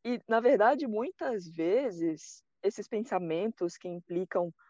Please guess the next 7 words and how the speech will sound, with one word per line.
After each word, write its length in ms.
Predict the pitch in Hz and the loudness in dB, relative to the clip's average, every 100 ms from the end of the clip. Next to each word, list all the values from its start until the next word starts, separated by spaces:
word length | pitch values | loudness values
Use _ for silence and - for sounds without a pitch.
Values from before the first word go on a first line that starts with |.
| _ _ | _ _
o 240 | - 160 156 | -10 -2 6
erro 400 | 196 240 202 165 | 8 8 2 -10
no 120 | 160 | -8
outro 580 | 160 214 220 - - 156 - | 0 0 0 -6 -14 -6 0
tão 180 | 196 | 0
protegendo 1000 | 202 202 - 196 196 190 196 202 208 202 - _ _ | 2 -2 4 2 4 2 0 4 4 4 2 _ _
a, 480 | 190 190 190 190 | 2 4 4 4